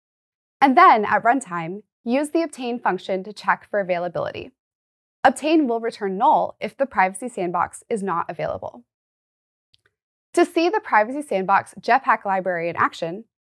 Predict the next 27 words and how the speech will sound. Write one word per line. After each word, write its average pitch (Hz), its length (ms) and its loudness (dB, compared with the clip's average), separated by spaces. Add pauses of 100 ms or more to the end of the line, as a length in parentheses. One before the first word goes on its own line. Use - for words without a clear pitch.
(180)
check 330 240 2
out 330 140 2
our 339 100 -4
samples 220 440 -6 (120)
on 208 240 -2
GitHub. - 380 -6 (1200)
Number 330 220 4
three, 247 420 -4 (160)
S 294 180 2
D 330 100 2
K 247 220 -4
extensions. - 800 -10 (580)
You 285 80 2
can 320 160 2
also 381 340 6
access 220 380 0
beta 254 260 -2
releases 196 640 -6 (240)
through 320 240 2
S - 200 0
D 247 100 -8
K 180 160 -4
extensions. - 680 -6 (920)
S 349 160 4
D 359 100 4
K 285 280 0
extensions 226 580 -8